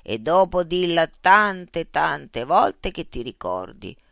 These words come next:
Ho difficoltà con le doppie e le vocali, che per esempio si dice fabbrica e non fabbrica, e così pure intelligente e no intelligente,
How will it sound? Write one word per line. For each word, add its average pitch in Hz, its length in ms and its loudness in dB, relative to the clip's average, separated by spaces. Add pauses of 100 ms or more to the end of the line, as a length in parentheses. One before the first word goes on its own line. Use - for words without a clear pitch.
(480)
Ho 240 180 6
difficoltà 247 800 -2
con 226 160 0
le 208 120 -2
doppie 170 540 -6
e 170 40 -4
le 180 120 0
vocali, 185 680 4
che - 140 4
per 175 220 -6
esempio 202 440 -2
si 165 200 -6
dice 165 480 -6 (420)
fabbrica 214 1400 4
e 190 140 -4
non 196 260 -4
fabbrica, 123 960 4
e 110 140 -8
così 151 320 -8
pure 226 500 -2 (300)
intelligente 208 1600 0
e 165 160 -6
no 165 400 -8 (100)
intelligente, 127 1500 -6